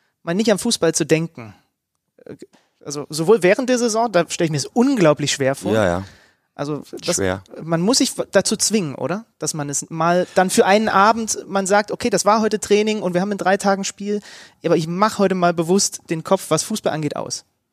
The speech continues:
Speaker 2: Ja, aber das kannst du nicht. Du musst ja dann, da musst du ja Praktiken lernen dann, dass, dass du, äh, Meditation, dass du, dass du Meditation gelernt hast oder,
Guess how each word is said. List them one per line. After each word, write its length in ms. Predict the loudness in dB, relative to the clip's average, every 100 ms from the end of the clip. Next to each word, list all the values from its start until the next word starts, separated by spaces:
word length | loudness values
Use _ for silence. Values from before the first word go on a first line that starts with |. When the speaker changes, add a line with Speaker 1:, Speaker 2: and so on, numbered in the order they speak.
| _ -18 -18 -18 -2
Speaker 2:
Ja, 180 | 2 4
aber 100 | 2
das 120 | 0
kannst 320 | -2 -2 -4
du 60 | -6
nicht. 300 | -8 -12 -16 _ _ _ _ _ _
Du 80 | -6
musst 220 | -4 2
ja 120 | 2
dann, 200 | 2 0
da 100 | 0
musst 160 | -2 2
du 40 |
ja 40 | 2
Praktiken 500 | 2 -2 -2 -6 -2
lernen 440 | 2 2 2 -2
dann, 260 | -4 -4 -6 -14 _ _ _ _ _ _
dass, 380 | -4 -2 -4 -6 -14 _ _ _ _ _ _ _ _
dass 260 | -2 -2 0
du, 360 | 0 0 0
äh, 440 | -2 -2 -2 -2 -2
Meditation, 840 | -4 -4 -4 -4 -2 0 0 0 -2
dass 180 | -2 -2
du, 180 | -4 -12 -10
dass 180 | -8 -4
du 100 | -2
Meditation 680 | -2 -2 -4 -2 0 0 2
gelernt 320 | 2 2 0
hast 240 | -2 -2
oder, 260 | -4 -4